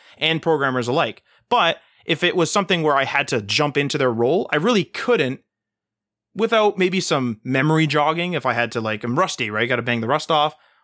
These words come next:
Or at the very least, I would have to get a little bit of research and training, stuff like that.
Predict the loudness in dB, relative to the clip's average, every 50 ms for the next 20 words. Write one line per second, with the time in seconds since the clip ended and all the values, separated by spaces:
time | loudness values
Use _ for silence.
0 | _ -2 0 2 4 4 4 4 2 2 0 0 -2 -2 -2 0 0 0 0 0
1 | 0 0 -2 -2 -2 -4 -4 -6 -10 -12 _ _ _ _ _ _ _ _ -2 -2
2 | 0 0 -2 -2 -2 -2 -2 -2 0 0 0 0 0 -2 -4 -4 -4 -2 -2 -2
3 | 0 0 2 2 2 0 0 -2 -6 -6 -6 -8 -8 -6 -4 -2 -2 0 0 0
4 | 0 0 -2 -4 -4 -4 -4 -2 0 0 -2 -2 0 0 0 0 0 -2